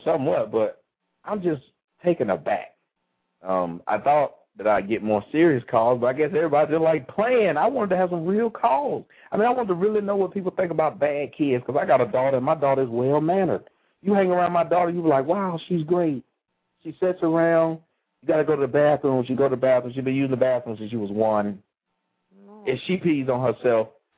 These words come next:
Speaker 1: she's embarrassed. There was one time we was in the car. We were stuck in traffic. And Alice was like, "Dad, I gotta pee," but we stuck in traffic. I was like, "Look, Alice, you gotta pee pee on herself. Just pee pee on." She said, "No, Daddy, please, no." She's three. I said, "Please,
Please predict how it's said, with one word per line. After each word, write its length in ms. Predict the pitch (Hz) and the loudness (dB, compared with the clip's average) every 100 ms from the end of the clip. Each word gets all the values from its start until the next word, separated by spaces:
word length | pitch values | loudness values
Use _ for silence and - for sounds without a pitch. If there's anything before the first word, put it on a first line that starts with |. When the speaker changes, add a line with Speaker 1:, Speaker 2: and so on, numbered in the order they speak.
| _ _ _ - - | _ _ _ -16 -6
Speaker 1:
she's 240 | 175 151 | -6 -4
embarrassed. 520 | 120 107 101 90 90 | -4 0 2 2 2
There 80 | 131 | 0
was 80 | 139 | 0
one 140 | 143 | 0
time 200 | 147 135 | 2 2
we 80 | 135 | 0
was 100 | 131 | -2
in 60 | 123 | -2
the 60 | |
car. 240 | - 135 110 | 0 0 0
We 100 | 113 | -4
were 80 | 98 | -4
stuck 240 | 131 131 | -4 -2
in 80 | 120 | -4
traffic. 460 | 147 117 98 - _ _ _ _ _ _ _ | -2 -2 -2 -12 _ _ _ _ _ _ _
And 160 | 95 - | -14 -4
Alice 220 | 127 127 | -2 0
was 100 | 131 | 2
like, 160 | 127 | 2
"Dad, 180 | 131 165 | 2 2
I 40 | 165 | 2
gotta 180 | 160 151 | 0 0
pee," 220 | 190 202 | -2 0
but 120 | 117 | 0
we 160 | 104 185 | -2 -2
stuck 180 | 196 123 | -2 -4
in 80 | |
traffic. 360 | 127 - - 120 | -4 -2 -2 0
I 20 | |
was 80 | 117 | 0
like, 100 | 110 | 2
"Look, 180 | 123 113 | 2 2
Alice, 260 | 110 110 107 | 0 0 -2
you 80 | |
gotta 140 | 107 95 | -2 0
pee 160 | 135 | -2
pee 120 | 123 98 | -4 -4
on 140 | 87 | -6
herself. 260 | - 73 - _ - | -10 -12 -14 _ -20
Just 120 | - | -12
pee 100 | 123 | -10
pee 120 | 104 | -4
on." 100 | 95 | -4
She 100 | 120 | -4
said, 140 | 127 127 | -8 -4
"No, 280 | 147 151 139 | -2 0 2
Daddy, 300 | 131 120 117 | 2 2 -2
please, 440 | - 120 101 90 | -6 -6 -6 -8
no." 320 | 92 82 80 - _ _ _ _ _ _ _ _ _ | -8 -8 -12 -18 _ _ _ _ _ _ _ _ _
She's 200 | 311 339 - | -4 -4 -2
three. 600 | 302 320 320 349 165 120 _ _ _ _ _ _ _ _ _ _ _ _ _ _ _ _ | 2 2 2 2 0 -6 _ _ _ _ _ _ _ _ _ _ _ _ _ _ _ _
I 180 | 156 165 | -4 -2
said, 160 | 170 151 | -2 -2
"Please, 300 | 180 180 | 0 0